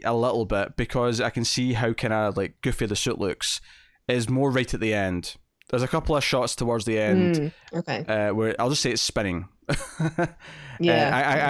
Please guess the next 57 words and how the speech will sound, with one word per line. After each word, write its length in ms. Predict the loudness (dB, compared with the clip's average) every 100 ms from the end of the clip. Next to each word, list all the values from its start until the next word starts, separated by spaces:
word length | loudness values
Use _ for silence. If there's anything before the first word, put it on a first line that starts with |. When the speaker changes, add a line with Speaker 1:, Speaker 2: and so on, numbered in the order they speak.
| 0
Speaker 1:
I, 60 |
I 20 | -2
can 160 | -2
see 160 | 0 0
the 100 | 0
goofiness 420 | -2 -2 -4 0
a 60 | 0
little 220 | 0 0
bit 140 | 0
in 120 | 0
that, 300 | 0 0 0
but, 160 | 0 0
like, 240 | 0 -2 -8 -20 -20 -20 _ _ _
you 80 | 0
know, 120 | 2
at 120 | 2 2
that 160 | 2
point, 160 | 2 2
I'm 80 | 0
so 160 | 0
invested 480 | 0 0 0 -2 -4
it 40 | -2
doesn't 220 | -2 0
matter. 280 | 0 0 -2
Like, 180 | -2
I'm, 240 | -2 -2 -2
you've 160 | 0
already 200 | 0 0
got 260 | 0 0 0
me 100 | -2
hook, 140 | -2
line, 140 | -2 -2
and 100 | -2
sinker. 400 | -2 -2 -4 -2
Like, 320 | -4 -8 -2
Speaker 2:
Yeah. 300 | 2 2 0 -6
Speaker 1:
you 60 | -6
know, 160 | -4 -6 -4
at 60 | 0
that 180 | 0 0
point, 260 | -2 -2 -4
uh, 120 | -6 -4
you 160 | -2 0
don't 100 | 0
have 100 | 0
to 100 | -2
win 180 | 0 0
me 80 |
over 240 | 0 0 -2
anymore. 320 | 0 -2 -4 -6 -10 -4
But 120 | -2
it's 100 | 0
so, 120 | 0 0
everything 420 | 0 0 0 0
else 220 | 0 0 -2
is 80 |
so 380 | -2 0 0 -2